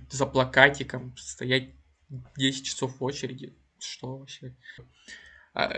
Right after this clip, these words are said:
а они на следующий день собирались, и там место было супер некомфортное ко мне.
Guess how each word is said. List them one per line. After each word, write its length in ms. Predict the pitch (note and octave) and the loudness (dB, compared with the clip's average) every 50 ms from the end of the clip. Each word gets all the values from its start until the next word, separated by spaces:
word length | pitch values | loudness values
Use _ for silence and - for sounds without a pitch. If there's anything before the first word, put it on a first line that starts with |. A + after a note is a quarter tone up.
| - F#2 G2 | -4 0 6
а 160 | A#2+ C#3 C#3 | 8 8 10
они 200 | C#3 D3 E3+ G#3+ | 10 8 8 6
на 100 | A#3 C4+ | 6 4
следующий 300 | G#3+ - F3+ F#3 - F3+ | 4 4 4 4 4 2
день 180 | D#3 F3 F3+ F3+ | 2 2 2 2
собирались, 800 | - - D3 C#3 C#3 B2+ D3 G3+ C#4+ C#4 C#4+ - - - - - _ _ _ _ _ _ _ _ _ _ _ | 2 -2 -2 0 2 4 4 4 2 2 0 -4 -4 -6 -10 -12 _ _ _ _ _ _ _ _ _ _ _
и 80 | - C#3 | -6 4
там 280 | - G3 G3 G3+ F#3 F3 | 10 12 12 12 12 12
место 340 | F3+ G#3 A#3 A3+ - - E3 | 10 10 10 8 6 4 4
было 200 | D#3 E3 D#3+ D#3 | 4 6 4 4
супер 340 | - - G#3 G#3 - F3 D#3 | 4 6 4 4 4 4 0
некомфортное 580 | D3+ C#3 D3+ C#3+ - - E3+ F3 - D#3+ C#3 | 0 2 0 2 6 6 4 4 4 0 0
ко 140 | C#3 - C3+ | 0 0 0
мне. 360 | C3 C#3 D3+ F#3 A3+ C4+ - | 0 0 2 2 2 2 0